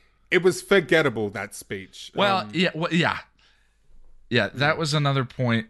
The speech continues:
Speaker 2: where when she's reliving her childhood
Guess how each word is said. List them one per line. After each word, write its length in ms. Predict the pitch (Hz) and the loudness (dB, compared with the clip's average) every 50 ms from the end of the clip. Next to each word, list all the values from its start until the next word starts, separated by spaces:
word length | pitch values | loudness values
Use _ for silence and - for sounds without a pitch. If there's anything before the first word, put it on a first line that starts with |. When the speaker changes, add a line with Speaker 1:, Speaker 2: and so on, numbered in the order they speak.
| _ | _
Speaker 2:
where 600 | - 98 101 104 101 98 95 95 95 98 92 - _ _ _ _ _ _ _ _ _ _ _ _ _ _ _ _ _ - | -8 -4 -2 0 2 2 2 2 2 0 -2 -4 _ _ _ _ _ _ _ _ _ _ _ _ _ _ _ _ _ -4
when 140 | 123 127 | -2 0
she's 340 | 123 - - 139 127 113 107 - - | 0 0 0 0 0 -2 -4 -6 -6
reliving 840 | 107 113 127 143 156 147 143 135 123 131 120 117 117 113 113 98 - _ - | -4 -2 -2 0 0 2 2 2 2 2 0 0 0 -2 -2 -4 -8 _ -10
her 280 | - 82 - 117 107 92 | -6 -2 0 2 0 0
childhood 920 | - - 131 135 147 143 101 87 80 92 92 82 76 71 69 80 107 - | 0 0 0 2 2 2 0 -2 -2 -2 -2 0 0 0 0 -2 -4 -8